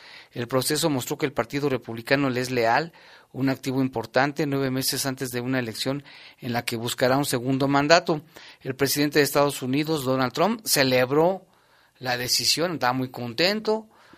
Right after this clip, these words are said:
de declararlo inocente de todos los cargos, por lo que casi pierde la presidencia por poquito.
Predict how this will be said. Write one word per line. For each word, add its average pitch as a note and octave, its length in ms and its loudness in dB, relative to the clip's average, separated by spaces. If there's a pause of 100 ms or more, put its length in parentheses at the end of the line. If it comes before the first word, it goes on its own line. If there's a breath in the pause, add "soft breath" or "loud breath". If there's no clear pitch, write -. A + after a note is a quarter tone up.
(220 soft breath)
de B2 120 0
declararlo C3+ 540 4
inocente E3 560 -2
de B2+ 100 0
todos D3 160 0
los C#3 140 -2
cargos, C#3+ 320 0
por B2+ 140 -2
lo A2+ 140 -4
que A#2 140 -6
casi C3+ 300 0
pierde B2+ 460 -2
la A#2 160 0
presidencia E3+ 520 -4
por B2 200 -6
poquito. E3+ 560 -6